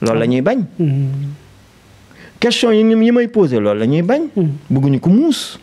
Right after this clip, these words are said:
Speaker 2: Hmm.
Speaker 1: Waaw, nga jox ma contrat. Def produit. Mu jeex Sénégal, nga double voix yi, def ko français,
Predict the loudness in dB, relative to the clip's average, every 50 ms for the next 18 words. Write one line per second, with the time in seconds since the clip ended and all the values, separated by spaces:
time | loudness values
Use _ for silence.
0 | -12 -12 -12 -12 -14 -20 _ _ -20 _ _ -20 -20 -20 -20 -20 -20 _ -20 -20
1 | -20 -20 -20 -8 -2 0 0 0 0 -2 -4 -8 -12 -20 -20 -20 -20 -20 -20 -20
2 | -20 -12 -6 -4 -2 -2 0 2 2 2 2 0 0 -2 -4 -4 -4 -6 -8 -8
3 | -10 -10 -14 -20 -20 -20 -20 -20 _ _ _ _ _ _ _ _ _ _ _ _
4 | _ -20 -20 -20 -20 -20 -16 -10 -6 -4 -2 -2 -2 -4 -4 -2 0 0 0 0
5 | 0 -2 -6 -8 -8 -12 -18 -20 -20 -20 _ _ _ _ _ _ -20 _ -20 -20
6 | -20 -20 -20 -8 -4 -2 0 0 2 0 0 0 0 -2 -2 0 0 0 0 -2
7 | -4 -4 -6 -10 -12 -18 -20 -20 -20 -20 -20 -20 -20 -20 -20 -20 -20 -20 -10 -6
8 | -2 -2 -2 0 0 0 0 2 2 0 0 0 -2 -2 -2 -2 -2 -2 -4 -4
9 | -4 -4 -6 -4 -4 -2 -2 -2 -2 -2 -2 -2